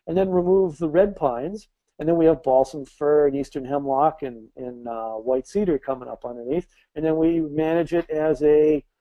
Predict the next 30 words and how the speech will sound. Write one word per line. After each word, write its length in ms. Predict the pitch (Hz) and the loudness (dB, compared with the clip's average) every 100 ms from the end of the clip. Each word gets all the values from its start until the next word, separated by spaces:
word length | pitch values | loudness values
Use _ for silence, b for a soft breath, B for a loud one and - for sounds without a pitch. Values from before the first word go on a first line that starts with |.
| _ _ | _ _
uh, 180 | 147 139 | -6 -4
as 280 | 143 147 135 | 0 0 0
a 60 | 131 | -4
cedar 420 | - 170 160 156 | -4 -2 0 0
fir 440 | - - 170 175 | -2 -2 0 0
grove. 520 | 143 151 156 202 151 | 2 4 6 4 0
Firs 440 | - 165 160 175 143 | -6 2 2 2 0
are 100 | 131 | 0
rather 260 | 131 127 | 0 -2
short-lived. 720 | - - 143 143 147 196 214 147 | -4 0 0 2 2 2 -2 -6
They 120 | 131 | -4
would 160 | 127 | -4
come 180 | - 143 | -6 -8
out 200 | 131 - | -6 -8
first. 480 | _ 151 208 214 _ _ _ _ _ | _ -2 -2 -4 _ _ _ _ _
Some 240 | - 127 | -12 -10
spruces 540 | - - 170 160 165 147 | -10 -4 -2 -2 -4 -4
that 140 | 160 | -4
were 160 | 147 147 | -4 -6
in 140 | 151 | -6
there 380 | 147 151 156 147 _ _ _ _ _ _ - | -6 -6 -6 -10 _ _ _ _ _ _ -12
and 120 | 139 | -4
hemlocks 500 | 151 151 151 160 - | -2 0 0 0 -2
are 60 | 113 | -6
longer 360 | 120 143 165 | -4 -2 0
lived. 320 | 160 170 175 156 | 2 2 2 0
They 140 | 123 | -6
could 140 | 135 | -6
come 180 | 139 143 | -8 -4
out, 240 | 139 139 | -2 -4